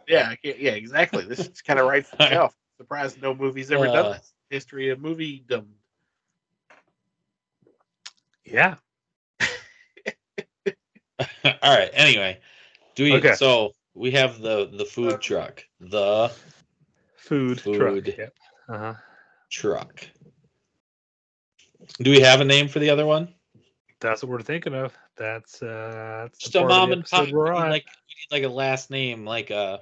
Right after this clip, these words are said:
Speaker 3: Yeah. You don't have a last name generator?
Speaker 1: I'm looking.
Speaker 3: There's no
Speaker 2: Franklin's.
Speaker 3: table for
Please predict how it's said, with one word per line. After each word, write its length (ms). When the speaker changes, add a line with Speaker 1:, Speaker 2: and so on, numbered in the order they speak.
Speaker 3:
Yeah. 260
You 140
don't 100
have 160
a 40
last 380
name 280
generator? 520
Speaker 1:
I'm 120
looking. 320
Speaker 3:
There's 220
no 80
Speaker 2:
Franklin's. 80
Speaker 3:
table 380
for 260